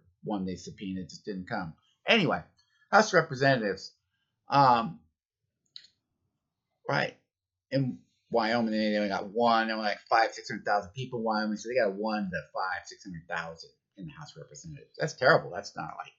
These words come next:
anything close to this, that amendment that was proposed way back when, that it should be one to fifty or one to forty thousand. And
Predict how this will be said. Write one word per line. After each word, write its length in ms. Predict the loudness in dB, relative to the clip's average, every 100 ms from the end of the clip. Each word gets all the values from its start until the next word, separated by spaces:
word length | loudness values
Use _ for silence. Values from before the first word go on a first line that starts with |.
| -2
anything 380 | 0 0 -4 -10
close 260 | -8 -8 -10
to 100 | -14
this, 280 | -16 -18 _ -14
that 100 | -12
amendment 520 | -6 -4 -4 -6 -8
that 200 | -10 -12
was 100 | -20
proposed 460 | _ -8 -8 -8
way 120 | -10 -8
back 240 | -10 -12
when, 260 | -8 -8 -8
that 80 | -10
it 80 |
should 140 | -14 -14
be 100 | -12
one 300 | -10 -8 -10
to 60 | -10 -12
fifty 340 | -12 -12 -14
or 80 | -14
one 160 | -14 -16
to 60 | -8
forty 260 | -6 -6 -6 -4
thousand. 240 | -4 -4 _ _ _ _ _ _ _ _ _ _ _ -20 _ _ _ _ -20 -20 _ -4
And 640 | 0 2 2 -2 -4 -10